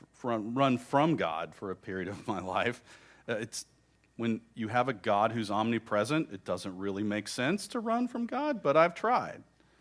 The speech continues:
Um, he will let you go and he already knows how it will end. Um, you can look at this in terms of the parable. The, the father who does this,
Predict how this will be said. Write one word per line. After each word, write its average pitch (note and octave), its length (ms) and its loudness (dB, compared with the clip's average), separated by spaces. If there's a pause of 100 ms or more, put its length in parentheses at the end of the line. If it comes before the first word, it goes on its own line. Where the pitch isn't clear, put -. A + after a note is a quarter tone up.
(760)
Um, A2+ 320 4 (1400)
he E3 160 -2
will D#3+ 120 2
let C#3+ 200 6
you C3 100 -2
go A#2+ 560 2 (440)
and C3 80 2
he C#3+ 100 6
already F#3+ 260 6
knows C#3 920 2 (160)
how B2+ 280 0
it G#2+ 80 -6
will A2 180 -4
end. F#2 400 -8 (1120)
Um, G2 360 -2 (640)
you C3+ 120 -8
can C3+ 240 4
look F3 200 6
at F3+ 140 2
this C3+ 240 0
in B2 100 2
terms C3 400 0
of A2 100 0
the G#2+ 60 -4
parable. A2 640 2
The, G#2+ 140 -2
the G#2+ 280 -6
father C#3 680 2
who A#2 140 -6
does A2 420 0
this, - 560 -12